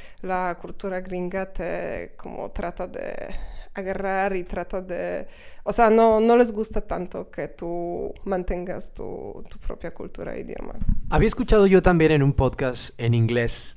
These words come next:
Speaker 2: eh, sobre Varsovia, eh, no recuerdo exactamente el nombre, pero es Warsaw algo, ¿no?
Speaker 1: Ajá.
Speaker 2: Seguramente.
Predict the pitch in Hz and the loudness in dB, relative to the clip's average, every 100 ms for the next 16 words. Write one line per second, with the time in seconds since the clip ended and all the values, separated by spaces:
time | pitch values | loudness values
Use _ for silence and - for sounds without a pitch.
0 | - 113 107 101 98 98 101 - 110 110 | -8 -2 0 2 0 -2 -4 -4 -4 -2
1 | 107 113 - 131 110 120 180 - - - | -2 -2 0 0 2 0 0 -6 -14 -14
2 | - 117 117 147 160 156 139 143 147 147 | -6 0 6 6 8 6 4 4 4 4
3 | 143 147 180 190 - 120 113 113 - - | 4 4 4 6 4 4 2 -2 -6 -8
4 | 113 127 143 135 113 117 110 117 110 95 | -2 4 6 4 2 -2 0 0 -2 -8
5 | 110 135 151 - 139 123 135 127 123 110 | -8 -6 -6 -4 -2 2 2 2 0 -2